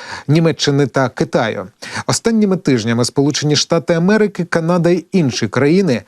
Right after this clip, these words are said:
регулярно відправляють кораблі військово-морських сил через спірну протоку.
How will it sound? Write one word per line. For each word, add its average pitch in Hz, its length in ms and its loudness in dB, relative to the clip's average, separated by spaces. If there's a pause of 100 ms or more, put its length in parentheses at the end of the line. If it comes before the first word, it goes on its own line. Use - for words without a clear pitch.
(140)
регулярно 147 640 0
відправляють 135 560 0
кораблі 143 560 2 (200)
військово-морських 151 1000 0
сил 233 280 0
через 175 320 0
спірну 139 440 0
протоку. 110 540 -2